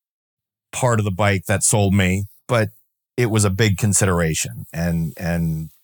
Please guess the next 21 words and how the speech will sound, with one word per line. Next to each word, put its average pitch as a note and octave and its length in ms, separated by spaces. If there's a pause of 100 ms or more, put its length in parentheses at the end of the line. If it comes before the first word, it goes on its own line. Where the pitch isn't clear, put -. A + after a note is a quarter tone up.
(140)
when G#2+ 160
I G#2 100
saw G#2+ 220
what G2 120
other F#2 180
people's F2+ 320
experience F#2 520
was E2+ 260
with F2+ 100
the F2 80
fuel F#2 240
economy, E2+ 440
I E2+ 100
thought, D#2 320
"Wow, F#2 260
that's, F2 460 (640)
that's - 180
really G2 300
good F#2+ 340
and F2+ 160
that's F2+ 400